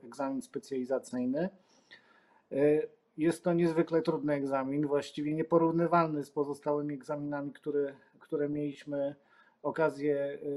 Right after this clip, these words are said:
e, zdać, e, do tej pory. Nawet, e, lekarski egzamin końcowy mówi się, że nie jest aż tak trudny. E, w związku z tym, e, materiał, który jest do opanowania,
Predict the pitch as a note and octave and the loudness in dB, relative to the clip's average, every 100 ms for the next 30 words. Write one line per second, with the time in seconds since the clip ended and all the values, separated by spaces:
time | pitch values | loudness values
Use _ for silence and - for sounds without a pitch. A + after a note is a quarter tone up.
0 | C#3 C#3 C3 B2+ D3+ D3 - - D3 C#3+ | -6 -8 -10 0 4 4 0 -2 2 2
1 | C#3 D3+ D#3 D3 C3 B2 C3+ D#3 D3+ D3+ | 2 0 0 0 0 0 0 2 2 2
2 | D#3 - D3+ C#3+ - D3+ D3 D3 D#3 D3 | 0 -4 -2 -2 -2 -4 -2 0 0 0
3 | - C3+ D#3+ D3+ D3 D#3+ D#3 D#3+ C3 C3 | -2 -4 0 0 0 0 2 4 4 2
4 | C3 - _ _ _ C3+ C3 - C#3 D3 | -2 -4 _ _ _ -6 -2 -2 0 0
5 | D3 C#3+ - D#3 - D#3 - - B2+ A#2 | 2 0 -2 -6 0 0 0 -2 -4 -2
6 | C#3 F3+ - _ - - _ - C#3+ D3 | -2 -2 -4 _ -20 -20 _ -2 2 2
7 | D3+ C#3 F3+ G3 G3 E3+ - C#3 C#3 D#3 | 2 2 4 4 4 -2 0 -2 -2 -4
8 | - _ _ _ C#3 C#3+ C#3+ - D#3 D#3+ | -8 _ _ _ -4 -4 -4 -2 0 4
9 | F3+ E3 D#3+ D3+ D3 D#3 D3 D3 C#3 D3+ | 4 4 4 4 2 -2 0 0 0 0
10 | D3 D3+ D3 D3 C#3 C3+ B2+ B2+ B2 | 0 0 0 0 0 -2 -2 -4 -6